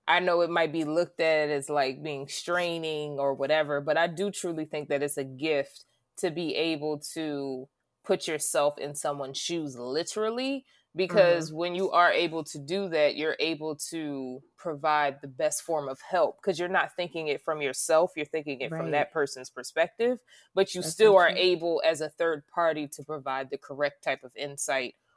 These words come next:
Speaker 1: or assistance that's needed. Um,
Speaker 2: Uh-huh.
Speaker 1: so I think that empaths are a gift, but I do think,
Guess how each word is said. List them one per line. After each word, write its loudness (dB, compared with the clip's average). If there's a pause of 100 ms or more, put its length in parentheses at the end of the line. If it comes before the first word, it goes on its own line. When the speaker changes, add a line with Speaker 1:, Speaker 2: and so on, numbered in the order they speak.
(100)
Speaker 1:
or 2
assistance -4
that's -8
needed. -6 (540)
Um, 4
Speaker 2:
Uh-huh. -12 (760)
Speaker 1:
so 6
I 10
think 2
that 6
empaths 0
are 0
a 0
gift, 0
but 2
I 4
do -4
think, -4